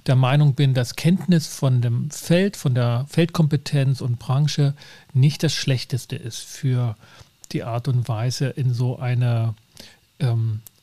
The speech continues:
verfahrene Situation zu gehen, wie es dann Konfliktbearbeitung der Mediation ist. Also letztlich ist der Ausgangspunkt für viele schon wirklich die eigene Position. Und dann,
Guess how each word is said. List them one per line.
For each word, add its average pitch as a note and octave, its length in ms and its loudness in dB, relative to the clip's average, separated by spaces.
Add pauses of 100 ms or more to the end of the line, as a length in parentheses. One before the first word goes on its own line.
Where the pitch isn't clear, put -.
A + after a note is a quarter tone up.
(380)
verfahrene C#3+ 720 2
Situation C#3 680 2
zu C#3 160 -2
gehen, B2 340 2
wie B2 80 0
es - 140 -6
dann B2 400 2
Konfliktbearbeitung B2 880 -2
der A#2 80 -2
Mediation A#2+ 720 -2 (100)
ist. - 180 -16 (480)
Also B2+ 240 2 (240)
letztlich E3 300 2
ist E3 140 0
der C#3 100 2
Ausgangspunkt D3 720 2 (840)
für C#3 140 4
viele E3 320 4
schon C#3+ 280 4
wirklich C3+ 200 0
die - 120 -2
eigene A#2+ 380 0
Position. A2+ 840 -4 (720)
Und C3+ 160 4
dann, F#3 200 4